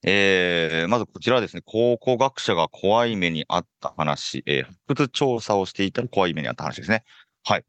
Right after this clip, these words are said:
こちらの、まあ、あの、内容というのですかね。あの、<laughs> ちょっとか-、簡潔に、あの、教えていただければなと思うんですけれども、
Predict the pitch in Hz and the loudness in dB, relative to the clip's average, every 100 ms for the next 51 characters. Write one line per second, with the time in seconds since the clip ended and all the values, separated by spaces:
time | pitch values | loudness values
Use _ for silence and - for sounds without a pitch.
0 | _ - 143 - - 175 175 175 175 - | _ -2 -2 0 0 2 2 2 2 -2
1 | _ _ _ _ _ _ 131 117 98 98 | _ _ _ _ _ _ 2 4 2 -4
2 | - - 104 110 127 135 135 139 135 127 | -10 -8 0 2 2 0 0 2 0 0
3 | 90 82 76 - 76 95 85 _ _ _ | -2 -2 -6 -2 0 0 -2 _ _ _
4 | 104 - - _ - 101 - - - - | -4 -4 -6 _ -2 -2 -2 -12 -20 -8
5 | - - - 92 - _ _ - 104 - | -6 -6 -2 -2 -2 _ _ -2 -2 0
6 | 110 110 107 - 98 110 104 95 - _ | 0 0 0 0 0 2 4 2 0 _
7 | _ _ _ _ _ _ 76 76 69 76 | _ _ _ _ _ _ -2 0 0 0
8 | - 78 80 82 82 90 76 76 76 78 | 0 0 0 0 0 0 0 0 0 2
9 | 82 82 78 - 73 76 80 82 78 | 2 0 0 0 0 0 2 2 0